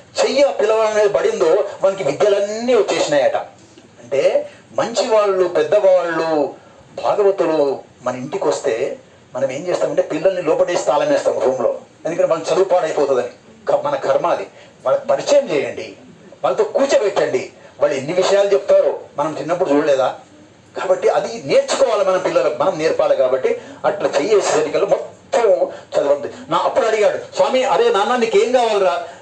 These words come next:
"నాకేం కావాలండి, నాకు పెద్ద పదవి కావాలి." "అరే పెద్ద పదవి అంటే ఏందిరా?" తెలియదు వానికి.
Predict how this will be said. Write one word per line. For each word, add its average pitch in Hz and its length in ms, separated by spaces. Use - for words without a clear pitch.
"నాకేం 208 440
కావాలండి, 208 380
నాకు 185 180
పెద్ద - 440
పదవి 214 360
కావాలి." 160 300
"అరే 254 80
పెద్ద - 260
పదవి 262 260
అంటే 262 160
ఏందిరా?" 233 360
తెలియదు 180 340
వానికి. 127 300